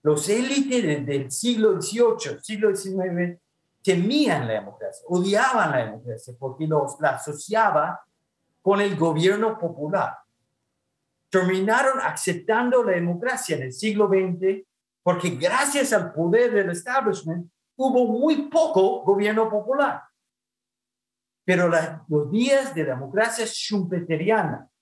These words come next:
la democracia elitista, se están acabando. No creo que haya marcha atrás. Así que es muy probable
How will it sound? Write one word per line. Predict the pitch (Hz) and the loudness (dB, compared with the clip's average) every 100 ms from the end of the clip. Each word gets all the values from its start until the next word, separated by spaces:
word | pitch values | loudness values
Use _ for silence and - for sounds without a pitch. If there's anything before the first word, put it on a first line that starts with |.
| _ _ _ _ - | _ _ _ _ -2
la | 135 | 0
democracia | 131 135 175 208 208 208 | 0 -2 0 0 2 0
elitista, | 147 139 139 214 214 - 196 190 196 - _ _ _ _ _ _ _ _ _ | 0 -4 -6 -4 -4 -4 -2 -2 -4 -14 _ _ _ _ _ _ _ _ _
se | 127 | -6
están | 123 190 | 0 2
acabando. | 202 190 196 156 - - _ _ _ _ | 2 2 2 0 -6 -16 _ _ _ _
No | 127 135 165 185 | -10 -2 0 0
creo | 190 190 190 185 | 2 4 2 0
que | 170 | 2
haya | 160 170 | 2 2
marcha | 160 156 - | -2 -4 -4
atrás. | 156 160 151 - _ _ _ _ _ _ _ _ _ _ - | -6 -4 -6 -6 _ _ _ _ _ _ _ _ _ _ -8
Así | 127 170 170 | -4 -4 -2
que | 160 | -4
es | 147 | -4
muy | 156 208 247 | -2 0 0
probable | 208 196 220 214 135 127 127 - | 0 2 4 2 0 -4 -6 -12